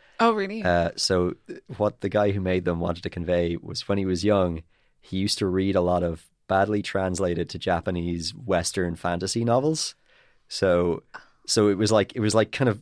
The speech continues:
Speaker 2: looking through a fog almost
Speaker 1: Yeah.
Speaker 2: through the, through the translation. And he, and he really felt that
Speaker 1: Mm-hmm.
Speaker 2: and wanted to give that feeling to people, like, intentionally in Dark Souls.
Speaker 1: Yeah.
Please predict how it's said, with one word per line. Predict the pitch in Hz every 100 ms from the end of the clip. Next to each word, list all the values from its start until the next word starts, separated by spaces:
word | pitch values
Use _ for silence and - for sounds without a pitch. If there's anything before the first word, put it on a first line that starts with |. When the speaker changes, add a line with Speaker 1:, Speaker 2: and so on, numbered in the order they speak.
| - 131
Speaker 2:
looking | 123 120 120
through | 135 120
a |
fog | - 120 110 131 151
almost | 160 170 196
Speaker 1:
Yeah. | 330 -
Speaker 2:
through | 120 131
the, | 131 123
through | 131
the | 120
translation. | 131 120 120 123 135 175 165 - - -
And | 107
he, | 104 -
and | 110
he | 104 95 113 - - 131
really | 123 123
felt | 123 - 113 113 - 135
that | 151 - - -
Speaker 1:
Mm-hmm. | 233 240 208 190
Speaker 2:
and | 101 98
wanted | 101 104 104 101 -
to | 101
give | 101 98 98
that | 95
feeling | - 98 101 98
to | -
people, | 101 101 95 95 92 _ -
like, | 87 -
intentionally | 104 92 107 104 - 113 123 123
in | 110
Dark | 107 117
Souls. | 120 131 151 147 240
Speaker 1:
Yeah. | 254 185